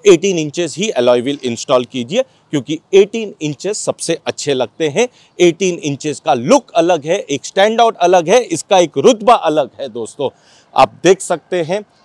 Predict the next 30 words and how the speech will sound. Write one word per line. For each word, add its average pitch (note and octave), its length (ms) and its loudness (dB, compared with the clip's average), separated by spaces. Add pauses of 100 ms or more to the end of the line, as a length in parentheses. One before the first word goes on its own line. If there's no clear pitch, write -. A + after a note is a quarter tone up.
(120)
एटीन C#3 300 -2
इंचेस C3 300 -8
के D3+ 120 -10
साथ F#3 160 -6 (180)
किस A3 200 -4
तरीके A#2+ 360 -6
से A#2+ 160 -8
लुक G#2 280 -10
आता F2+ 260 -10
है। G#2 160 -8 (280)
ये C#3+ 60 0
कार B3+ 320 6
में F3+ 160 -2
हमने A2+ 300 -6
चारों A#2+ 320 0
क्लैडिंग्स C#3 480 -4
भी G#3 140 -8
इंस्टॉल F#3+ 400 0
की G3+ 180 -6
है। A3 140 2 (340)
आउटर G#3 480 6 (100)
हैंडल्स E3 560 2
हमने E3+ 360 2
रिप्लेस A3 680 0
किए F3 280 -4
हैं C#3+ 140 -8
ये D3 160 -4
कार A#2 320 -2
के A#2 160 -12
अंदर। G#2+ 360 -10